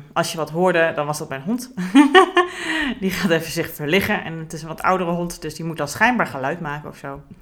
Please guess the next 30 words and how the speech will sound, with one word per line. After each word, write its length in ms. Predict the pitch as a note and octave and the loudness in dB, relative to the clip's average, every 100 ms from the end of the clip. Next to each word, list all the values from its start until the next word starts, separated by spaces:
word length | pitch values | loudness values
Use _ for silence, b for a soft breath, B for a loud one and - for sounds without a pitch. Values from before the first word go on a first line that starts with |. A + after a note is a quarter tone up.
| B B B B B | B B B B B
Als 100 | - | -8
je 60 | F3+ | 0
niks 160 | G#3 | 2
hoorde, 480 | F#3 F3 E3+ D#3+ - - _ _ _ | 4 2 4 2 -2 -12 _ _ _
never 260 | E3 C3+ | -6 -6
mind. 340 | C#3 F3+ C#4 - - B B B B B B B | -6 -4 -4 -8 -20 B B B B B B B
Ehm, 680 | G3 F#3 F3+ F3+ F3+ F3 E3+ F3 F3+ F3 - - | 0 2 2 0 0 -2 -6 -8 -10 -12 -16 2
ja, 200 | A#3+ - | 2 2
ik, 160 | G#3+ | -2
ik 180 | - G#3+ | -2 0
merk 220 | A3 A3+ | 6 6
dat 160 | A3+ F#3+ | 6 4
bij 140 | F#3 | 4
mezelf. 380 | F#3 F3 C4+ B3+ | 4 4 4 4
Ik 80 | G3+ | 2
vind 180 | G3 F3 | -2 -4
het 80 | |
ook 60 | D#3+ E3+ | -2 -4
altijd 220 | F3 G#3+ | -2 0
heerlijk 240 | C4 A3 | 2 0
als 180 | C#3+ F3 | 0 -2
een 160 | F3+ F3 | -2 -4
serie 560 | - C4 B3+ A#3 A3+ | -2 2 2 2 0
of 100 | F3 | -2
een 80 | F3+ | -6
film, 480 | F3+ B3+ A#3+ A#3 G#3 | -2 4 6 6 2
eh, 160 | E3+ | 0
sequels 500 | D#3+ - E4+ E4 D#4 | 0 2 4 4 0
heeft. 360 | B3 C4 C#4 - | 2 2 2 0
Meerdere 520 | A3 A3+ G#3+ G3+ E3+ | 0 0 -2 -4 -6